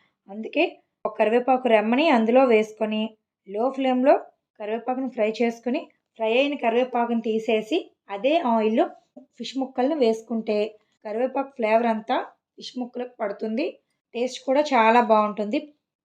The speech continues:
ఇలా మిగతా చేప ముక్కలన్నిటినీ ఫ్రై చేసుకోండి. టేస్టీ టేస్టీ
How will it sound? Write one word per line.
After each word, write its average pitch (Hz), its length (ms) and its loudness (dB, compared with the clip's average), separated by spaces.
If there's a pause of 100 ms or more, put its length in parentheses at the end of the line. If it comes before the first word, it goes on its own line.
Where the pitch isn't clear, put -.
(100)
ఇలా 226 220 -2
మిగతా 233 440 -2
చేప 247 320 2
ముక్కలన్నిటినీ 247 680 0 (420)
ఫ్రై 226 160 0
చేసుకోండి. 233 600 -4 (560)
టేస్టీ 226 380 -6
టేస్టీ 233 440 0